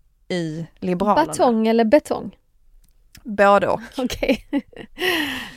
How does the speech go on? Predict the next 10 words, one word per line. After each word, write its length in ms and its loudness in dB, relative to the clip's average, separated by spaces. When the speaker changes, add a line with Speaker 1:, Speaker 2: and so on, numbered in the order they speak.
Speaker 2:
Ja. 60 -6
Speaker 1:
Alltså, 280 0
batongen 540 0
är 80 2
väl 120 2
liksom 220 -2
översatt 380 0
till 120 -6
socialdemokratiskt 1500 -2
språk 340 -2